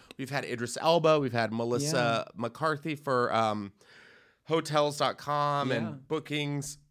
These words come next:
Speaker 1: dot com.
Speaker 2: I want one of these.
Speaker 1: Yeah.
Speaker 2: <laughs> I travel enough.
Speaker 1: A hotel sponsor or
Speaker 2: Yeah,
Speaker 1: whatever.
Speaker 2: come on, Marriott.
Speaker 1: I
Speaker 2: Call
Speaker 1: mean,
Speaker 2: me.
Speaker 1: but we've
Speaker 2: Okay.
Speaker 1: also had, like, uh, the Regency is hired Christine Baranski, so Christine
Speaker 2: Okay.
Speaker 1: Baranski's in a whole bunch of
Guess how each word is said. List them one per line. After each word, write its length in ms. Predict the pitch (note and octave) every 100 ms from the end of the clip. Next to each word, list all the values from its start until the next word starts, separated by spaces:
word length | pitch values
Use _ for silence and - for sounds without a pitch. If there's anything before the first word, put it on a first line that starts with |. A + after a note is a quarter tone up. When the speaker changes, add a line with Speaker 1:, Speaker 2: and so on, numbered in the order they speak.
| _ _ _ _ _ _ A2
Speaker 1:
dot 300 | D3+ C#3+ C#3+
com. 440 | C#3 C#3 C3 C3
Speaker 2:
I 120 | B3
want 180 | B3+ E3
one 120 | B2
of 100 | A2
these. 680 | G#2+ G#2+ G2+ G#2 D3+ F3+ - _
Speaker 1:
Yeah. 280 | E3+ F#3 G#2 -
Speaker 2:
<laughs> 240 | D3 B2 C3 _ _ _ -
I 40 | G#3+
travel 300 | C#3 B2 B2
enough. 320 | B2 D3 G3+
Speaker 1:
A 120 | D3
hotel 580 | D3+ D3 C#3+ C#3+ D3+ -
sponsor 500 | - E3+ E3 D#3 F3
or 40 |
Speaker 2:
Yeah, 60 | G3+
Speaker 1:
whatever. 220 | F3+ F3
Speaker 2:
come 80 | A#3+
on, 100 | F#3
Marriott. 480 | E3+ E3+ F3 F#3+ C4+ C4 -
Speaker 1:
I 100 | E3
Speaker 2:
Call 200 | D4+ D#4
Speaker 1:
mean, 20 | G3 B2 G#2
Speaker 2:
me. 60 | -
Speaker 1:
but 200 | B2 -
we've 140 | C#3+ D3
Speaker 2:
Okay. 80 | C#3+
Speaker 1:
also 220 | C#3+ D#3
had, 200 | C3+ B2
like, 320 | B2 A2+ - -
uh, 240 | C3 A#2 A#2+
the 100 | B2
Regency 960 | A2+ C3 C3 C#3 C#3 - D#3 D3+ D#3
is 300 | G2+ A#2 - - - -
hired 380 | - B2+ A#2
Christine 380 | - B2 - B2
Baranski, 720 | A2 A2 A2 A2 - C#3 C3+
so 140 | B2+ A#2+
Christine 320 | A#2+ A2+ B2
Speaker 2:
Okay. 100 | A2+
Speaker 1:
Baranski's 480 | G#2+ D3 D3 A#2+ A#2
in 60 |
a 80 | A2+
whole 100 | A#2
bunch 220 | A#2 -
of 180 | A#2+ A2